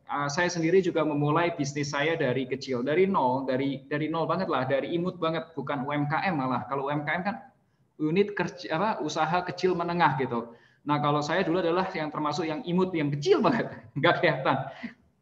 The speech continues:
Dan sebagai pemilik bisnis, di awal-awal bisnis saya, sebelum semua ada permodalan dan lain sebagainya, itu ada permasalahan tuh ada empat, teman-teman. Masalah yang pertama yang aku hadapin dulu adalah sales atau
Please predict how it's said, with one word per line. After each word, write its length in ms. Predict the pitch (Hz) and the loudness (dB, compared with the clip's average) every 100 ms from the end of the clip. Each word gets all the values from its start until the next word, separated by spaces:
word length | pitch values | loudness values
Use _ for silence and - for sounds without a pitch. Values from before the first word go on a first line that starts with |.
| _ _ _ _ - | _ _ _ _ 0
Dan 160 | 175 175 | 2 4
sebagai 320 | 175 175 185 | 4 6 6
pemilik 400 | 185 180 175 151 | 4 4 4 6
bisnis, 400 | 202 165 143 147 | 4 4 2 2
di 80 | 156 | 2
awal-awal 480 | 147 147 147 143 143 | 4 6 6 6 6
bisnis 320 | 143 143 139 | 2 0 0
saya, 560 | 175 170 117 131 156 | 2 2 2 2 0
sebelum 640 | - 147 135 135 131 127 127 | -4 -4 0 2 2 2 0
semua 400 | 143 135 135 127 | -2 0 0 0
ada 80 | 131 | -4
permodalan 560 | 127 131 131 139 139 | -2 -2 0 0 2
dan 160 | 123 120 | 2 0
lain 160 | 123 | 0
sebagainya, 1120 | 120 165 - 120 123 120 - - 139 131 131 165 | -2 -4 -4 -2 -2 -6 -14 -6 0 2 2 0
itu 160 | 160 | 0
ada 160 | 190 151 | 0 0
permasalahan 720 | 143 143 139 139 139 139 143 | -2 0 0 0 0 2 0
tuh 80 | 180 | 0
ada 160 | 147 | -2
empat, 560 | 127 123 117 - - - | -2 -2 -6 -6 -14 -8
teman-teman. 560 | 135 127 127 117 - - - _ _ | -4 -2 0 -2 -4 -10 -20 _ _
Masalah 400 | 139 143 147 147 | -2 0 2 2
yang 160 | 151 | 2
pertama 720 | 143 143 190 196 131 117 143 147 | 2 2 2 4 2 0 0 2
yang 160 | 143 | 2
aku 160 | 143 147 | 2 2
hadapin 320 | 123 123 135 | 0 0 0
dulu 160 | 131 170 | 2 0
adalah 640 | 135 127 160 165 - - | 0 2 2 0 -6 -14
sales 480 | - 156 175 175 - | -6 -2 0 0 -2
atau 160 | 139 | -4